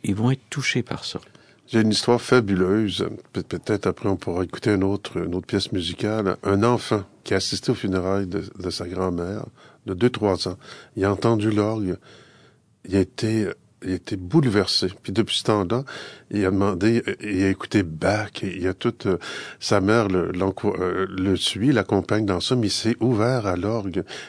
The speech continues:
Speaker 2: puis à l'histoire, à la musique, puis, puis on l'a fait monter à un moment donné, il est venu voir l'orgue, il est venu toucher, alors c'est, c'est, c'est fabuleux. Donc ça, ça veut dire que ça parle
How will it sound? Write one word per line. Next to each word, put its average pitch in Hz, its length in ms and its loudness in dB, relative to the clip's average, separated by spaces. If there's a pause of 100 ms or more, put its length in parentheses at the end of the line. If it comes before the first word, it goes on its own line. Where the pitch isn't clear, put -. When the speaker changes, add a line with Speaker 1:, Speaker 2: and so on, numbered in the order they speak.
(180)
Speaker 2:
puis 101 100 0
à 95 80 2
l'histoire, 101 600 0
à 95 80 0
la 95 100 2
musique, 92 720 0 (140)
puis, 92 180 0 (480)
puis 101 140 -2
on 92 100 2
l'a 98 140 4
fait - 240 -2
monter 98 400 2
à 110 40 2
un 98 40 0
moment 90 160 0
donné, 92 300 -2
il 104 80 2
est - 20 2
venu 98 160 2
voir 92 400 0
l'orgue, 98 640 0
il 92 220 -6
est 92 40 -2
venu 90 160 -2
toucher, 110 840 0 (160)
alors - 280 -10
c'est, 107 160 -10
c'est, - 200 -12
c'est - 180 -12
fabuleux. 101 480 0 (540)
Donc 120 260 4
ça, - 160 -2
ça - 280 0
veut 92 140 0
dire 147 240 2
que 107 120 2
ça - 200 -2 (140)
parle 98 640 -2